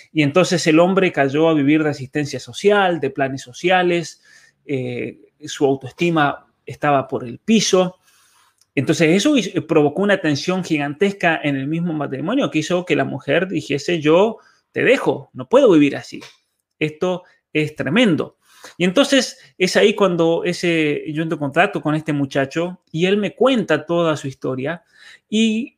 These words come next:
hablando de su vida y de cuáles eran esas cosas que a él, eh, el día de hoy lo hacían enojar. Es importante eso. ¿Qué cosas te hacen enojar hoy en día? ¿Qué cosas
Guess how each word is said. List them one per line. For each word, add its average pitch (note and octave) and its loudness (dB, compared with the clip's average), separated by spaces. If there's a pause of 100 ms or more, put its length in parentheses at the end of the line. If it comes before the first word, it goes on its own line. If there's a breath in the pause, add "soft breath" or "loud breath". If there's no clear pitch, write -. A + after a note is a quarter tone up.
hablando B3+ 4
de F3+ 2
su D3+ 0
vida C3 -2 (600 loud breath)
y E3 0
de E3+ 2
cuáles A#3 0
eran G3+ -2
esas F#3 -8
cosas F3 -4
que C#3 -4
a C3+ -2
él, D#3+ -2 (480 soft breath)
eh, B2+ -6 (280)
el C#3 6
día F#3+ 6
de E3 6
hoy F#3 2
lo C3+ 2
hacían E3+ -2
enojar. C3 -4
Es C#3 -4
importante E3 -2
eso. B2+ -8
¿Qué C#4 -6
cosas - -6
te F#3+ -8
hacen F3 -6
enojar C#3 -6
hoy C3+ -6
en A#2+ -10
día? A#2+ -10
¿Qué A3 -2
cosas A3+ 0